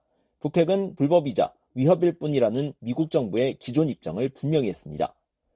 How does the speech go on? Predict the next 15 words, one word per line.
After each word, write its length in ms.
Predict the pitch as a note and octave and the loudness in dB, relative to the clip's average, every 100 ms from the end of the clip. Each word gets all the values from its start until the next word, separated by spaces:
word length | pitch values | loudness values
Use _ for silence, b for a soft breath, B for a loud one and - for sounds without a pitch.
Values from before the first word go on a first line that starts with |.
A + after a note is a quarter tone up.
| _ | _
국무부 300 | - E3+ F3 | -2 2 4
대변인은 400 | E3+ E3 E3 F#3 | 6 4 2 -2
삼일 340 | G3+ G3 G3 F#3+ | -2 0 0 0
최 200 | - F#3+ | 0 2
외무상의 580 | D3+ D#3 D#3 D#3 E3 D#3+ | 4 2 -2 -2 -2 -4
주장에 380 | - D3+ C#3+ | -2 0 0
대한 280 | B2 B2+ D3+ | 0 0 -2
비오에이의 440 | C#3 C3+ C3 C3+ C#3+ | -2 0 2 2 2
논평 400 | G2 A2 C#3 G2+ | 0 -4 -4 -4
요청에 400 | F#2 A2+ G2+ - _ _ _ - | -6 -6 -8 -8 _ _ _ -6
북한은 320 | - D3+ F#3 | 2 2 2
핵 160 | G3+ - | -2 -2
확산 380 | F#3+ - F3+ F3+ | -4 0 -2 -2
금지 320 | - C3+ C#3 | -4 -6 0
조약 260 | G#2 - | 0 0